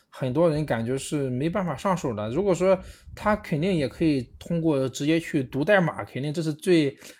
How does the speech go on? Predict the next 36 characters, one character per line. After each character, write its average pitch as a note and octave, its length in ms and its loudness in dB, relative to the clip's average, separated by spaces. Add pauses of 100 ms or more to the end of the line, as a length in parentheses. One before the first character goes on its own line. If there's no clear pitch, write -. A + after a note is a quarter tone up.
啊， B2+ 180 -4
这 D3 120 -2
是 D3+ 80 2
最 D#3+ 380 4
笨， F3 360 4
然 B2 100 -2
后 C#3+ 140 2
也 C3 60 4
是 D3 80 0
最 F3 180 4
好 - 220 4
使 - 180 -2
的 G#2 100 -4
一 A#2+ 60 -2
个 C3 80 -4
方 B2+ 180 -2
式。 A#2+ 220 -8 (260)
但 F#3+ 160 2
是 E3 80 4
如 D#3+ 120 4
果 E3 100 6
说 E3 180 6
有 C3 180 4
一 C#3+ 100 0
些， D3+ 340 2 (360)
呃， B2+ 180 -2
辅 C#3 260 -2
助 F3 160 2
性 E3+ 140 2
的 D3 80 0
一 D3+ 100 -2
些 D#3+ 100 4
文 D3 240 0
档， G#2+ 320 0
然 A2 160 -8
后 B2+ 380 2